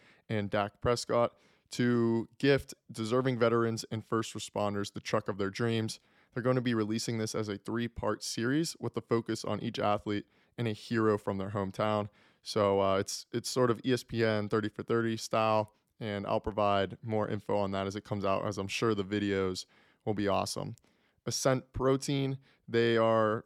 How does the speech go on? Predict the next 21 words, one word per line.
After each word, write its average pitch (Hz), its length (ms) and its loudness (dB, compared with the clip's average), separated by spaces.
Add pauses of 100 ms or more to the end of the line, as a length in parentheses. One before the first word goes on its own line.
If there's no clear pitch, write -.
donating 117 400 2
ten 120 300 -4
thousand 110 340 2
dollars 110 520 4
to 107 540 -2
Team 117 320 -4
Red, 107 220 0
White, 104 240 0
and 98 140 -4
Blue. 127 320 4 (320)
It's 113 180 -6
a 107 160 0
nonprofit 104 640 0
organization 101 840 -4
forging 110 360 0
America's 101 480 -4
leading 101 240 -4
health 98 300 -6
and 101 120 -6
wellness 98 300 -2
community 95 480 -6